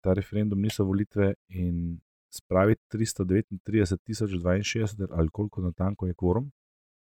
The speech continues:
na volišča, še enkrat, bo po mojem kar, kar velik izziv.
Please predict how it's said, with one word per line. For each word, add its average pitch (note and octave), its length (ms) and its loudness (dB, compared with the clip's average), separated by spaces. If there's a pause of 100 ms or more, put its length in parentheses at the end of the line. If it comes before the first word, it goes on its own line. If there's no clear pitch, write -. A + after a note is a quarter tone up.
(140)
na F2 100 -2
volišča, F#2 480 -2
še G2 240 -2
enkrat, G2+ 240 -2
bo F#2+ 340 2
po - 180 -8
mojem E2+ 300 2
kar, F2+ 220 -2 (160)
kar D#2+ 160 0
velik D#2+ 320 4
izziv. E2+ 240 6